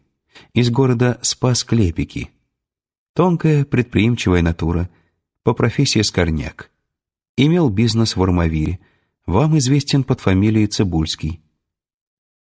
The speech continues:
Пожалуй, эти новости удивили и Хмелеву. «Как я не мог догадаться, что Древесного происходит из его угла», горестно произнес Острецов.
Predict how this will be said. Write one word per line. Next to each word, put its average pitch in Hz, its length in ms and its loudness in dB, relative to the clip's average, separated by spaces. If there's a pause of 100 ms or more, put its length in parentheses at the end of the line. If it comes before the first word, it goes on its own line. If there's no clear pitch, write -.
(240)
Пожалуй, 120 480 2
эти 160 140 0
новости 151 420 0
удивили 110 460 2
и - 180 -2
Хмелеву. 69 680 -2 (1120)
«Как 120 260 -2
я 120 180 2
не 113 140 2
мог 113 240 0
догадаться, 95 760 0 (380)
что - 280 -2
Древесного 135 680 2
происходит 135 760 0
из 120 160 0
его 123 340 2
угла», 98 480 0 (540)
горестно 80 580 0
произнес 78 540 -2
Острецов. - 720 -6